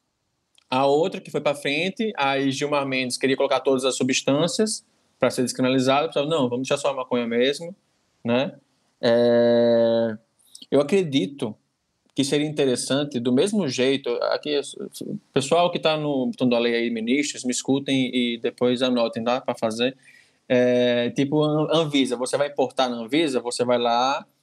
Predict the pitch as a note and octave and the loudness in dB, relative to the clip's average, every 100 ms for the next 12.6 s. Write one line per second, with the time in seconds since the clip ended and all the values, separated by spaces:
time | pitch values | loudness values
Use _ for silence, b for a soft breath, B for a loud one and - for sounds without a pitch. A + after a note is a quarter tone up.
0 | - - C3+ B2+ B2 A#2 A2 G#2+ A2+ A#2 | -20 -4 -2 -2 -2 -2 -2 -2 -2 -2
1 | A#2+ A2 A2 B2 - C3+ C3 A#2 A2+ A#2+ | -4 0 0 -2 -2 0 0 -2 -2 -2
2 | C#3 - A3 - _ _ C3+ C#3 C#3+ C#3+ | 0 0 -2 -4 _ _ 0 0 0 -2
3 | D3+ D3+ D#3+ F3 E3 E3 A3+ - B2 A2+ | -4 -2 -4 0 0 0 -2 -2 -4 -6
4 | _ _ _ _ _ - D#3 C#3+ C3+ C#3+ | _ _ _ _ _ 0 2 2 0 -2
5 | D3 D3+ D3+ - D3 D3 - C#3 D#3 E3+ | -4 -4 -6 0 0 -2 -6 -6 -4 -4
6 | - C3 G#2+ - A2+ - B2+ D#3 A#2 G#2+ | -2 -2 -2 -8 -12 -2 0 2 0 -4
7 | G#2+ - _ _ _ _ - D#3 A#3 B3 | -10 -16 _ _ _ _ -2 0 2 2
8 | G#3 F#3+ E3 D#3 D3 C3 B2+ B2 A#2+ A#2+ | 2 0 -2 -4 -4 -2 0 0 0 -4
9 | A2 D3+ F#3 C3+ A#2 C#3+ D3+ D#3+ D3+ D3 | 0 2 2 0 -4 -2 0 0 -2 -2
10 | D3 D3+ D#3 D#3+ C#3+ C3+ C#3 C#3 E3+ C3+ | -2 0 -2 -2 0 0 0 -2 -2 2
11 | B2+ C3 E3 D#3+ C3+ C3+ - C#3+ D3 - | 2 2 0 2 2 0 -2 -4 -4 -2
12 | C3 C3 C3+ E3 E3 - | 0 2 2 0 -2 -8